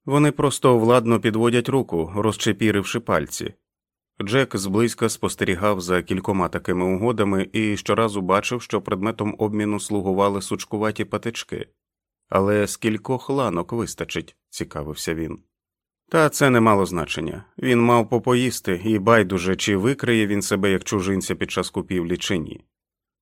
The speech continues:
Він пройшов повз шоу мімів, ледь кинувши погляд у їхній бік. Хоча значна аудиторія, що зібралася навколо них, переважно жінки і діти, заходилася схвальним реготом і аплодисментами.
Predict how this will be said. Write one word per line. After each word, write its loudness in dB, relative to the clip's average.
Він 4
пройшов 4
повз 2
шоу 4
мімів, 4
ледь 2
кинувши 0
погляд 0
у -2
їхній -2
бік. -4
Хоча 2
значна 2
аудиторія, 0
що -2
зібралася 2
навколо 0
них, -2
переважно 0
жінки -2
і -6
діти, 0
заходилася 2
схвальним 2
реготом 0
і -2
аплодисментами. -6